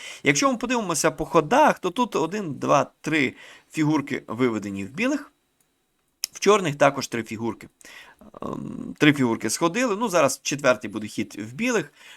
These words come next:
Але все ж таки, для чого робиться цей хід, якщо немає повністю, ну, от якщо б ми з-, там зараз пішаком сходили, він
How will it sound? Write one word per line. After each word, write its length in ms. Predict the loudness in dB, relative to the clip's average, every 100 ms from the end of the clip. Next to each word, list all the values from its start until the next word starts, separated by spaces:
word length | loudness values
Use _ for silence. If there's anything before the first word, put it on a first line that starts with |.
| 0
Але 220 | 2 2
все 220 | 2 2
ж 80 | 2
таки, 180 | -4 -6
для 160 | -4
чого 200 | 2 2
робиться 360 | 4 2 -2 -8
цей 180 | -6 -6
хід, 300 | -4 -6 -4
якщо 340 | -6 -2 -2
немає 640 | 0 -4 -2 -2 0 -2
повністю, 560 | -2 -2 -2 -4 -8 -6
ну, 100 | -4
от 120 | -2
якщо 240 | -2 0 0
б 40 |
ми 100 | -2
з-, 220 | -6 -8
там 220 | -6 -6
зараз 220 | -8 -14 -14
пішаком 580 | -12 -12 -8 -4 -4
сходили, 600 | -4 -10 -6 -2 -2 -2
він 180 | -10 -16